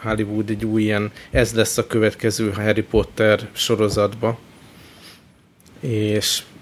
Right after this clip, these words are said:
érdekes módon sose jön össze nekik, de most megint így lelkesedéssel belefognak egy ilyen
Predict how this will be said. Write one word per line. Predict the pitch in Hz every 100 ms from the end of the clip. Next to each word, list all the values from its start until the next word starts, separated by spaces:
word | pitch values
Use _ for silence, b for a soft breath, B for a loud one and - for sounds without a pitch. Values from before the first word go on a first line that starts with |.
| -
érdekes | 123 104 104 - -
módon | 107 107
sose | 107 120 - 113
jön | 107
össze | 107 -
nekik, | 113 110 120
de | 117
most | 120 -
megint | 110 101 104
így | 104 101
lelkesedéssel | 107 101 - - 110 104 - 110
belefognak | 101 104 101 - 104 104 95
egy | 107 101
ilyen | 107 107